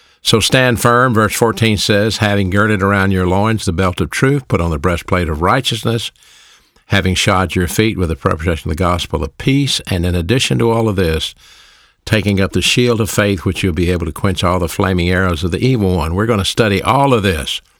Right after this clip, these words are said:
We're gonna look at all of this, examine it piece by piece. "Take the helmet of salvation," verse seventeen, "and the sword of the Spirit, which is the word of God. And with all prayer and petition, pray at all times in the Spirit. And with this in view, be on the alert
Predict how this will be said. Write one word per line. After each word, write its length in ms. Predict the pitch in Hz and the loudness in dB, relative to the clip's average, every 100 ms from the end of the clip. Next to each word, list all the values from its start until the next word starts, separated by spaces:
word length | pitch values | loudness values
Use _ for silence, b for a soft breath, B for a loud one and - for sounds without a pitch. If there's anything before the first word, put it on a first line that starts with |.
| _ _ _ - | _ _ _ -4
We're 120 | 101 | 0
gonna 100 | 101 | 2
look 180 | 131 131 | 2 2
at 100 | 101 | 2
all 180 | 92 | 2
of 60 | 85 | 0
this, 200 | 78 - | -2 -4
examine 520 | 78 82 104 113 95 | -4 -2 0 2 2
it 220 | 87 - | -2 -4
piece 240 | - 117 - | -2 0 0
by 220 | 98 98 | 0 -2
piece. 460 | - 104 76 - - B B B B B | 0 -2 0 -6 -10 B B B B B
"Take 200 | - 117 | -2 0
the 120 | 107 | 2
helmet 300 | 95 131 127 | 2 2 2
of 100 | 123 | 0
salvation," 920 | - 120 117 117 120 104 95 76 69 92 | 0 2 2 2 0 0 -2 -2 -6 -6
verse 280 | 90 101 - | -2 -2 0
seventeen, 640 | 117 110 98 117 104 92 | 0 0 -2 0 0 -2
"and 160 | 85 87 | -2 -4
the 60 | |
sword 340 | 78 - 123 113 | -4 -2 -2 -2
of 80 | |
the 60 | 98 | -6
Spirit, 480 | 87 110 92 87 - b b b b b b - | -4 0 0 0 -4 b b b b b b -6
which 180 | 90 98 | -2 -2
is 100 | 80 | -2
the 80 | |
word 240 | 87 82 80 | 0 0 0
of 100 | 73 | -2
God. 400 | 82 73 67 - | -2 -4 -6 -6
And 200 | 85 87 | -4 -2
with 140 | 82 80 | -2 -2
all 320 | 90 98 98 | -2 -2 -2
prayer 320 | - 117 107 | -2 0 2
and 80 | 98 | 0
petition, 460 | - 117 113 110 | -4 -4 -2 -2
pray 240 | 92 107 101 | -2 0 0
at 80 | 95 | 2
all 180 | 95 | 0
times 400 | 87 107 104 95 | 0 -2 0 0
in 80 | 98 | -2
the 100 | 85 | -2
Spirit. 440 | - - 123 123 - | -4 -2 -2 -2 -4
And 180 | 92 92 | -2 0
with 200 | 85 87 | -2 0
this 260 | 123 - | -2 -2
in 160 | 117 107 | -2 0
view, 280 | 110 113 107 | 0 0 0
be 160 | 104 | 0
on 120 | 104 | 0
the 160 | 95 90 | 0 0
alert 460 | 87 101 147 143 | 0 2 2 0